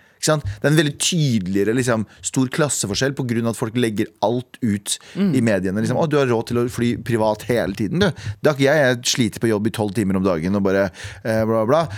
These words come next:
Speaker 1: Og det gjør at folk liksom tenker sånn, "Du som har mer enn meg og vet mer enn meg i gå-, gåstegn, eh, du fortjener ikke det. Jeg er like god som deg. Du har bare fått
Speaker 2: Ja.
Speaker 1: en, eh, f-, en, et fortrinn på en eller annen måte."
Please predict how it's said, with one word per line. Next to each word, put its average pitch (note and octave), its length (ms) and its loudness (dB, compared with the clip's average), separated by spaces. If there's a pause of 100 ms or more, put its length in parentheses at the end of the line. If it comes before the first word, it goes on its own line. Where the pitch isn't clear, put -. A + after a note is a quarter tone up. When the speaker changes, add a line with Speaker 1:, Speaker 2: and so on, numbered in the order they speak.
(140)
Speaker 1:
Og B2 80 0
det D3+ 140 6
gjør D3 180 6
at D3+ 80 0
folk C3 320 -2
liksom C3+ 360 0
tenker B2 240 -4
sånn, B2+ 240 0
"Du C3+ 180 -2
som C#3+ 220 -2
har B2 260 0
mer G#2+ 200 2
enn G2+ 60 0
meg A2 160 2
og A#2 120 0
vet G2+ 200 0
mer G#2 140 2
enn F#2+ 80 -2
meg F#2+ 300 -2
i B2+ 100 -6
gå-, A2 220 -2 (120)
gåstegn, A#2 440 0 (500)
eh, B2+ 260 2 (440)
du B2 100 0
fortjener A#2 440 -2
ikke C#3 200 -2
det. C#3 40 -12 (580)
Jeg C3 100 4 (140)
er - 20 4
like C#3 240 0
god E3 140 2
som C#3+ 100 0
deg. C#3 260 2
Du C3 140 0
har D3 80 2
bare C3+ 160 2
fått C3 160 -4
Speaker 2:
Ja. B2+ 60 0
Speaker 1:
en, A#2+ 120 -4
eh, A#2 800 -2
f-, - 160 -10 (320)
en, B2+ 420 0 (280)
et B2 320 0
fortrinn F#2+ 580 -4
på A2+ 80 0
en G#2+ 80 0
eller A2 160 0
annen A2 80 0
måte." C3 260 0